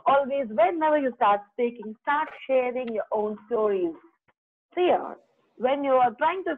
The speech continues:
finish your conversation, people should know you're going to end. Now, most of the stories I could not see the end. I'm just listening. What?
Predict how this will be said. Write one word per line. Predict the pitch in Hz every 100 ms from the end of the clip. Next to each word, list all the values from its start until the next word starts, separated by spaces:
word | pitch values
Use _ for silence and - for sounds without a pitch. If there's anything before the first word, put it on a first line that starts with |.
| -
finish | 294 294 294 -
your | 214
conversation, | 196 233 226 190 208 214 208 190 196
people | 330 359 320
should | 294 233
know | 311
you're | 240
going | 214 220 208
to | - -
end. | 226 185 - _ _ _ _ -
Now, | 262
most | 269 381
of | 370
the | -
stories | 285 285 269
I |
could | - 226
not | 233 240
see |
the | 208 - 226
end. | 190 - _ _ _ _ _ -
I'm | 254
just | 320 -
listening. | 214 233 202 170 214 - _ _ _ _ -
What? | 247